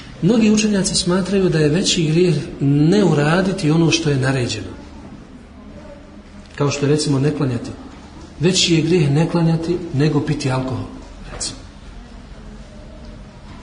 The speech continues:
Jel razumijete? Zašto? Zato što su naredbe inače cilj same po sebi, a dok zabranjena djela su inače,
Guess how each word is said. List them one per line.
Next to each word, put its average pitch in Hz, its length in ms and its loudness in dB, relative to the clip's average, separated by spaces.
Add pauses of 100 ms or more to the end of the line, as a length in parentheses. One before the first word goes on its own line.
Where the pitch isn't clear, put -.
(200)
Jel 131 140 0
razumijete? 135 460 2 (1000)
Zašto? 175 420 2
Zato 196 320 2
što 202 160 -2
su 175 180 2
naredbe 180 640 4
inače 196 460 2
cilj 196 400 2
same 180 440 4
po 156 80 2
sebi, 185 380 2 (1800)
a 151 380 2
dok 151 240 2
zabranjena 156 500 4
djela 156 260 2
su 151 220 0
inače, 139 440 2